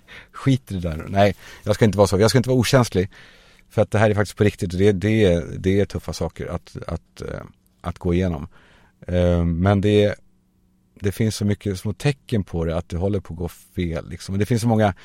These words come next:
exempel på, nej, men på, på,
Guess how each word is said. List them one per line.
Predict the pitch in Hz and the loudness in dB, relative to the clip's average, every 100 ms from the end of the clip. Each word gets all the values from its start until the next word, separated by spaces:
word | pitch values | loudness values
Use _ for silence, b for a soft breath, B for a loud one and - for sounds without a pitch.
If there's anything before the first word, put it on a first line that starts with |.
| B B B B B | B B B B B
exempel | 110 - - 139 143 - - 110 | -10 -4 0 2 2 -2 -2 -2
på, | - 101 95 95 90 - _ _ _ _ _ _ _ - | -2 -2 2 0 0 -6 _ _ _ _ _ _ _ -12
nej, | 107 | -4
men | 123 | -2
på, | - 120 - - | -2 -6 -10 -10
på, | 120 120 117 113 | -6 -2 -2 -2